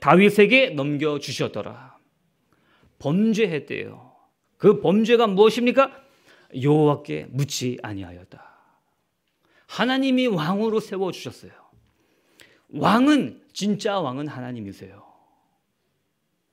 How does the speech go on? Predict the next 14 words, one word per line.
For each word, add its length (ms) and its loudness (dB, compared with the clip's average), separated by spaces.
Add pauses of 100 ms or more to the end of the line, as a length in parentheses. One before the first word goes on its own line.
(800)
하나님이 480 -2
우리에게 260 0
청지기로 520 -4
맡겨주신 540 -2
겁니다. 480 -8
그럼 260 -2
우리가 240 -2
해야 160 0
될 120 -8
것은 320 -8 (500)
기도하는 520 -8
거죠. 320 -18 (840)
여쭤보는 720 2
거죠. 400 -8